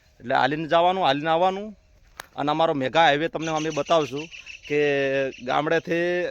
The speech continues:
ખેતરમાં આવવા બદલે મેઘા હાઈવે કેવો હશે એ પણ તમને બતાવીએ આજના બ્લોગમાં. અને જોઈને કોમેન્ટ સારી કરજો કે ભાઈ અમારો મેઘા હાઈવે કેવો હશે. અને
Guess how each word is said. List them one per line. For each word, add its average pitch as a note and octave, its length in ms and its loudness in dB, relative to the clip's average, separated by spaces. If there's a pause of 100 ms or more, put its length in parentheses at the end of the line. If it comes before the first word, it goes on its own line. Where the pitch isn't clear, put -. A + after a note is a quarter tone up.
(120)
ખેતરમાં F3 420 -2
આવવા F3+ 140 2
બદલે F3 340 -2
મેઘા D3+ 300 0
હાઈવે D#3 260 0 (160)
કેવો F#3 300 0
હશે E3 160 -2
એ E3+ 40 -2
પણ E3 200 -8
તમને E3+ 220 -6
બતાવીએ F3 440 0 (320)
આજના D3+ 280 0
બ્લોગમાં. E3+ 500 -2 (260)
અને D3 180 -2
જોઈને E3 320 -4
કોમેન્ટ D#3+ 340 -6
સારી D#3+ 240 0
કરજો F3 300 -6 (280)
કે C#3+ 80 -8
ભાઈ D#3 200 0
અમારો E3 200 0
મેઘા B2+ 240 -4
હાઈવે C#3 220 2
કેવો D#3+ 280 -2
હશે. G#2+ 180 -8 (680)
અને D3 220 -2